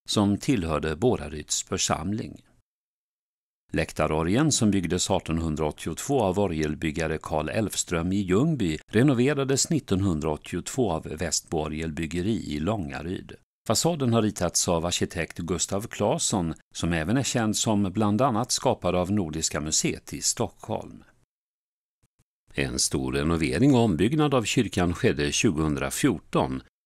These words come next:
Då plockades bland annat hela golvet i bakre delen bort och fuktskador i grunden åtgärdades innan golvet lades tillbaka.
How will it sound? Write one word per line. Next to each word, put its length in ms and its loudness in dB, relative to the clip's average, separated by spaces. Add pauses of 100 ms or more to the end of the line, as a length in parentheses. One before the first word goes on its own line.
(280)
Då 100 -2
plockades 560 -2
bland 260 2
annat 300 0
hela 220 2
golvet 520 0
i 60 4
bakre 440 0
delen 340 0
bort 340 -2
och 180 -2
fuktskador 840 0
i 40 0
grunden 500 -2
åtgärdades 840 -2
innan 300 4
golvet 400 -6
lades 240 -2
tillbaka. 640 -8